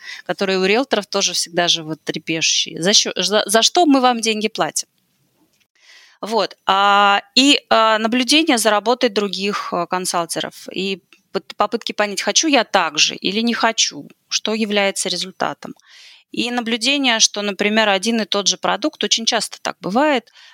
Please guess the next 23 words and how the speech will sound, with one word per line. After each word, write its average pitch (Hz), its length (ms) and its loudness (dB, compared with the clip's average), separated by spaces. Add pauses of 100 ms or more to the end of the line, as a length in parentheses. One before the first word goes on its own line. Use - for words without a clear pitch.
(120)
а, 185 460 0 (100)
задачи-то 277 480 2
типовые, 262 720 0
ну, - 460 -10 (180)
так - 220 -2
по-хорошему, 214 720 -2
да, 247 160 0
клиенты 285 580 2
разные, 254 520 2
их - 160 -6
много, 226 400 2
они 208 160 -2
из 196 100 -4
разных 202 340 0
городов, 208 480 2 (280)
они 302 200 6
на 294 140 8
разной 214 320 0
стадии 175 340 0
развития 190 500 0
находятся 226 480 -2
своего 190 360 -2
бизнеса, 180 500 -2